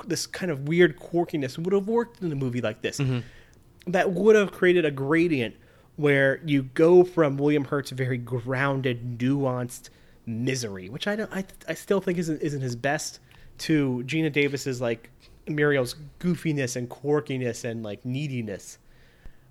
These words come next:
Speaker 1: Um, and she, he, I think Kasdan, the only good thing he does is, like, he gives her some agency when, you know, Macon talks about, like, her son and, like, that's the only time she stands her ground. But I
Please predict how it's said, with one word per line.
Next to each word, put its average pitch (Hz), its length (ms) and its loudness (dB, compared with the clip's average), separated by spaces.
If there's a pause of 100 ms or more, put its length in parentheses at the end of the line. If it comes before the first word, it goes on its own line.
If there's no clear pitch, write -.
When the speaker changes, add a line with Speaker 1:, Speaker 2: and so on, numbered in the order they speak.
Speaker 1:
Um, 123 400 -2 (1120)
and 175 120 2
she, 175 220 -2
he, 175 220 -4
I 156 120 -2
think 160 220 -4
Kasdan, 165 380 2
the 143 40 0
only 160 180 2
good 160 260 -2
thing 156 140 0
he 131 80 0
does 117 220 0
is, 113 160 -6
like, 110 140 -4
he - 160 -10
gives 131 280 -4
her 135 80 -2
some 131 340 -2
agency 107 580 -6
when, 98 300 -6 (420)
you 135 120 -8
know, 95 200 -12 (1160)
Macon 139 520 2
talks - 340 -6
about, 123 180 -2
like, 110 120 -6
her 113 100 -8
son 156 360 0
and, 104 220 -6
like, 104 220 -10 (320)
that's 123 220 -8
the 131 80 -2
only 110 80 -2
time 113 160 -8
she 113 120 -6
stands 104 340 -8
her 95 100 -6
ground. 117 440 -4 (500)
But 165 100 -2
I 160 100 -4